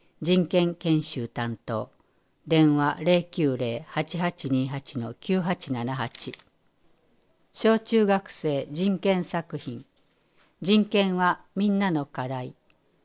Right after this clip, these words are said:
問い合わせ、学校教育課。小中学校の児童や生徒から多くの人権作品が寄せられ、昨年十二月二日に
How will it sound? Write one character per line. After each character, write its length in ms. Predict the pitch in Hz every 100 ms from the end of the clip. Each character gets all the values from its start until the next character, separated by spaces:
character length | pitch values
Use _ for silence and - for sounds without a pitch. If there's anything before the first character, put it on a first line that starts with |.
| _
問 180 | - 190
い 80 | 180
合 60 | 170
わ 100 | 165
せ、 160 | 165
学 240 | 160 160 160
校 220 | 190 180
教 260 | - 165
育 240 | 156 143 139
課。 220 | - 127 _ _ _ _ _ _ _ _ _ _ _
小 260 | - - 226
中 240 | 220 214 202
学 280 | 196 196
校 180 | - 156
の 160 | 139 135
児 160 | 160
童 160 | 180 165
や 160 | 143 135
生 220 | - 170
徒 160 | -
か 160 | 131 131
ら 160 | 127 120 _ _ _ _ _
多 180 | 220 208
く 180 | 208 156
の 140 | 143
人 240 | 139 185
権 220 | 170 185 180
作 280 | 175 165
品 220 | 147 143 123
が 80 |
寄 140 | 120 127
せ 160 | -
ら 120 | 131 123
れ、 160 | 117 _ _ _ _ _ _ -
昨 360 | - 180 180
年 260 | 190 180 175 - _ _ -
十 180 | 165 196
二 160 | 190
月 320 | 180 180 - 165
二 200 | - -
日 140 | 160
に 220 | 151 147